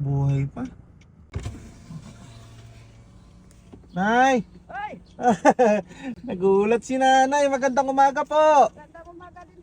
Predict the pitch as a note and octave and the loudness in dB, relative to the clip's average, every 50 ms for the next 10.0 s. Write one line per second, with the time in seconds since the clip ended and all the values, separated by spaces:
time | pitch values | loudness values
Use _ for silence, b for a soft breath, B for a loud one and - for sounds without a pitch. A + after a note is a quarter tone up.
0 | _ _ F#4 F#4+ F#4+ G4 F#4+ E4 - - _ _ - - A3 A#3 B3+ C4 C#4 D4 | _ _ -12 -10 -10 -10 -10 -12 -14 -18 _ _ -8 -6 -2 0 2 4 2 2
1 | D4 C4+ G#3+ - _ _ _ _ _ _ - G#5 G#5+ G#5+ G#5+ E5 - - _ - | 0 -2 -6 -10 _ _ _ _ _ _ -18 -16 -12 -12 -12 -12 -12 -16 _ -8
2 | A3+ B3 A3 B3+ C4 C#4 C#4+ C#4+ C4+ - C#4 C4+ C4 C4+ C4+ C#4+ D4+ D#4 D#4 D#4 | -8 -8 -6 -8 -8 -6 -6 -6 -6 -4 -2 0 2 4 4 6 6 6 4 2
3 | C4+ G3 - _ _ _ - B3+ - _ E4+ F4+ - F4+ F#4 - F#4 - _ _ | 0 -4 -8 _ _ _ -20 -20 -20 _ -20 -20 -18 -18 -20 -20 -20 -20 _ _
4 | _ _ E5 E5 F5 F5+ - _ - - - A3+ A#3 A3 B3 B3+ C4+ C4+ C#4 B3+ | _ _ -14 -12 -12 -12 -14 _ -20 -12 -10 -10 -8 -8 -8 -6 -2 0 2 2
5 | B3+ A#3 C4 C4 B3+ B3+ A#3+ - B3 A3 A3+ B3 C4 C#4 D4 D4 C#4 - - - | 4 4 4 4 4 2 0 -2 -4 -2 0 2 4 4 4 4 2 -2 -8 -20
6 | _ _ _ _ _ _ - - - _ _ - - - _ - _ - - - | _ _ _ _ _ _ -20 -20 -20 _ _ -20 -20 -20 _ -20 _ -20 -20 -20
7 | - - _ _ A3 A3 A3 - A#3 A3 F#3 G3+ G#3 G3 F#3+ F#3 - G3+ G#3 G#3 | -20 -20 _ _ -20 -20 -20 -20 -20 -20 -18 -20 -20 -20 -20 -20 -18 -20 -20 -18
8 | G#3+ G#3 G3+ F#3+ - - - G3 - - - A3+ - A3+ - - - - - - | -18 -20 -20 -20 -20 -20 -20 -20 -20 -20 -20 -20 -20 -20 -20 -20 -20 -20 -18 -12
9 | F#3+ G3+ G#3+ A3+ A#3 - - A#3+ A#3 - B3+ B3+ B3+ B3+ B3+ B3 A#3+ A#3 G#3+ | -10 -8 -8 -8 -8 -6 -8 -8 -4 0 0 2 2 2 2 2 0 -2 -4